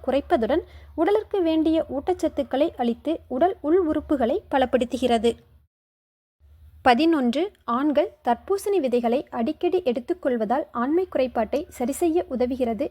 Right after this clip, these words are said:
நரம்பு மண்டலத்தை பலப்படுத்துகிறது. பனிரெண்டு, உடலில் உள்ள ஃப்ரீ ரேடிக்கல்களை வெளியேற்றச் செய்து செல்களை புதுப்பிக்கும் தன்மை இவ்விதைகளில் நிறைந்துள்ளன.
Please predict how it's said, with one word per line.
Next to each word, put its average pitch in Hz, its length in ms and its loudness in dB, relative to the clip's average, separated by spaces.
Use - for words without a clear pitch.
நரம்பு 269 400 2
மண்டலத்தை 240 580 -2
பலப்படுத்துகிறது. 226 920 -2
பனிரெண்டு, 285 680 4
உடலில் 359 460 2
உள்ள 262 460 -2
ஃப்ரீ 370 260 2
ரேடிக்கல்களை 311 840 0
வெளியேற்றச் 330 500 0
செய்து 285 400 -2
செல்களை 359 580 2
புதுப்பிக்கும் 330 680 -4
தன்மை 254 440 -2
இவ்விதைகளில் 262 680 0
நிறைந்துள்ளன. 226 600 0